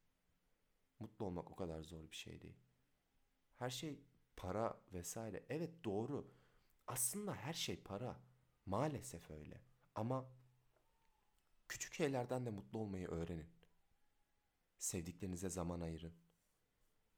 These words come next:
Tüm bunları yaptıktan sonra emin olun bir şekilde öyle ya da böyle bir karşılığı olacak. Bu benim ilk denemem.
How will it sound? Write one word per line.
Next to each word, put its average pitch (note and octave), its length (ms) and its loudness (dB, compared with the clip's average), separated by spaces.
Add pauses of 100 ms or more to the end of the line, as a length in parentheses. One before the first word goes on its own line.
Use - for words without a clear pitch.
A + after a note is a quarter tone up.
(140)
Tüm G3+ 160 0
bunları G2 260 2
yaptıktan F2+ 560 -2
sonra F#2 400 -4 (300)
emin C3+ 300 4
olun F#2 320 2 (2750)
bir - 60 -6
şekilde E2+ 640 0 (160)
öyle C3 260 4
ya F2 120 6
da F2 120 0
böyle F2 200 0
bir E2+ 80 -8
karşılığı E2+ 520 -4
olacak. E2 380 -6 (1700)
Bu F#3 120 2
benim G3+ 240 6
ilk G3 240 -6
denemem. F#2+ 400 2